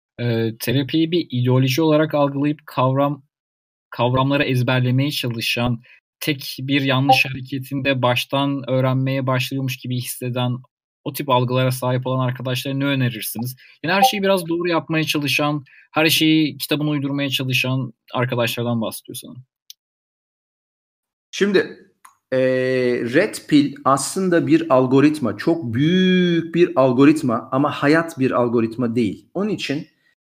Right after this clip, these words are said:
Speaker 2: içinde bulunacağınız her durum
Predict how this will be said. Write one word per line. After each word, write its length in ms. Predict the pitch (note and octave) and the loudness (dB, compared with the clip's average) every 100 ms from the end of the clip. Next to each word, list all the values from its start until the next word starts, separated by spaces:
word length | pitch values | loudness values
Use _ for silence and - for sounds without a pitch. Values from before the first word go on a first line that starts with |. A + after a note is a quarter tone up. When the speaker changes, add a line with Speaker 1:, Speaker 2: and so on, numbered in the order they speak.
| _ _ _ _ _ _ _ | _ _ _ _ _ _ _
Speaker 2:
içinde 420 | - F3 F3+ G3 | -6 0 2 2
bulunacağınız 840 | E3+ E3+ E3 D3 D#3 D3 D3 E3 - | 2 2 2 2 4 4 2 -2 -10
her 440 | - E3+ F#3+ F3+ C3+ | -6 0 2 2 4
durum 480 | C#3+ C#3+ - - | 6 6 4 -10